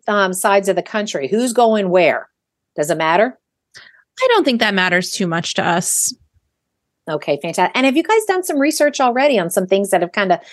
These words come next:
Speaker 1: you know, we saw each other, you connected with me on Instagram. Was there something about one of the posts? Was there, um, an experience that you saw others do? Kinda get me in the right direction here.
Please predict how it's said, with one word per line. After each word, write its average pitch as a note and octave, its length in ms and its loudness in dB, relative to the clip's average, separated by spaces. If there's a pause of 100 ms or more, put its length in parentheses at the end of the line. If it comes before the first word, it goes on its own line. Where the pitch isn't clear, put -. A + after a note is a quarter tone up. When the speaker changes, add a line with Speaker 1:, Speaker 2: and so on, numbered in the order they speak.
(300)
Speaker 1:
you G#3+ 120 2
know, F#3 100 4
we F#3+ 140 4
saw A3 240 4
each A#3+ 160 0
other, G3 240 4
you F3+ 300 -2
connected A3 320 -2
with G3 100 -2
me F#3 140 -4
on E3+ 120 -4
Instagram. F3+ 460 0
Was D3+ 120 -2
there D#3 100 -4
something F3+ 380 -2
about E3 400 2
one D#3+ 160 0
of D3+ 40 4
the D3+ 60 0
posts? B3+ 640 2
Was D#3+ 200 -2
there, D3 280 -2 (320)
um, D#3 220 -2
an D3+ 100 0
experience G3+ 500 0
that F#3+ 80 4
you F#3 140 2
saw F3 260 2 (100)
others F#3+ 520 2
do? A#3+ 240 0
Kinda G#3 220 -4
get G3 200 0
me G3+ 100 -4
in F3+ 100 -2
the F3 80 -6
right D#3+ 200 0
direction A#2+ 420 -4
here. - 200 -18